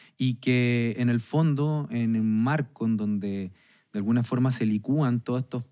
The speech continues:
estas pautas, eh, y la afectividad se pone en el centro, lo que termina poniéndose también en el núcleo, en el corazón, es el continuo cambio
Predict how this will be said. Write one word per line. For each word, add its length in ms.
estas 300
pautas, 560
eh, 440
y 100
la 60
afectividad 540
se 120
pone 180
en 80
el 40
centro, 500
lo 100
que 80
termina 640
poniéndose 420
también 280
en 100
el 200
núcleo, 380
en 60
el 80
corazón, 340
es 60
el 80
continuo 500
cambio 440